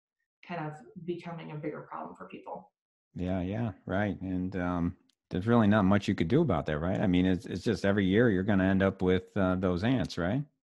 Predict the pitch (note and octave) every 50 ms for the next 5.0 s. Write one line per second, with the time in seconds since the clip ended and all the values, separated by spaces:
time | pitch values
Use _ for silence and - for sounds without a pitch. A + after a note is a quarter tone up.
0 | _ _ _ _ _ F4 F4+ F4+ F4 F4 F4+ F#4 F#4 F#4 F4+ F4 E4+ C#4 - B3
1 | A3 G3+ G#3 G#3+ A3 G#3+ G#3+ G3+ F#3+ F#3+ G3+ A#3 - A#3+ G3+ F#3+ F#3 F#3 G3 F#3
2 | - - - - - G#3 G3 G3 F#3+ F#3+ F#3+ F#3+ F#3 F3+ F3+ - F#3 F3+ F3+ F3+
3 | F3 F3+ F3+ F3 F3+ F3 F3+ F#3 F#3 F3 E3+ E3+ - - - - - - - -
4 | - G3+ G#3 A3 A3 G#3 G#3 - - G#3+ G3+ G3+ F#3 F3 E3+ E3+ E3+ - -